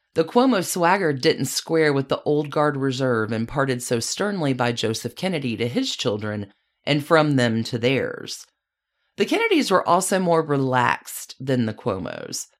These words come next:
Not just quick to throw a ball around, but happy to join in rambling dinner debates to brandish high ideals. Quote, "Andrew refused to do anything fun,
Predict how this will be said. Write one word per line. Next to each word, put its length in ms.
Not 220
just 200
quick 220
to 80
throw 240
a 40
ball 380
around, 400
but 140
happy 320
to 120
join 360
in 160
rambling 560
dinner 300
debates 760
to 120
brandish 600
high 220
ideals. 920
Quote, 360
"Andrew 340
refused 600
to 100
do 260
anything 460
fun, 380